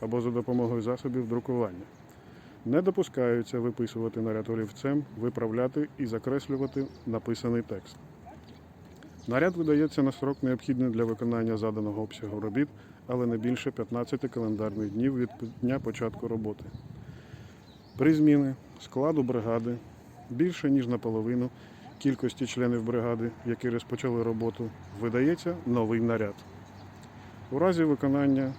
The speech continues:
у процесі роботи небезпеч-, виникнення у процесі роботи небезпечних та або шкідливих виробничих факторів, не передбачених нарядом, роботи припиняються і можуть бути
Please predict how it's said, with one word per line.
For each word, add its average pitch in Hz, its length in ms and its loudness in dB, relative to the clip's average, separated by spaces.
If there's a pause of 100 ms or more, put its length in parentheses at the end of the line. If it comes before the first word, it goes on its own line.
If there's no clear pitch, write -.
(560)
у 120 40 -8
процесі 135 440 0
роботи 127 360 2
небезпеч-, 120 640 0
виникнення 123 540 6 (100)
у 131 40 -6
процесі 127 420 0
роботи 120 380 2
небезпечних 120 600 0
та 120 160 0
або 113 200 2
шкідливих 117 520 0 (460)
виробничих 123 500 2
факторів, 156 500 4 (360)
не 165 140 10
передбачених 151 640 6
нарядом, 135 420 4
роботи 117 340 2
припиняються 139 840 2
і 139 80 2
можуть 143 320 6
бути 143 300 4